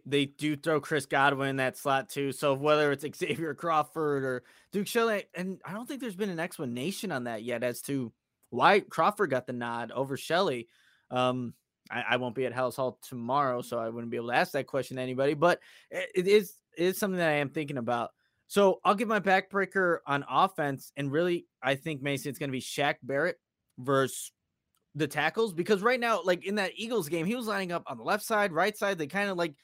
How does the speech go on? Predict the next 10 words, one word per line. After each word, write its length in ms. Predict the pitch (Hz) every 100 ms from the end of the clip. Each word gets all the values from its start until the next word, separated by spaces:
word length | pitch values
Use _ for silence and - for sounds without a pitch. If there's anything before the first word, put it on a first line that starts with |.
| _ _
switch 260 | - 202 190
him 140 | 185
around. 380 | 156 156 175 165
Pro 160 | - 185
Football 680 | 180 175 175 165 156 - -
Focus 320 | 165 156 151 -
has 240 | 156 143
him 240 | 156 143
lined 360 | 131 139 147 143
up 180 | 143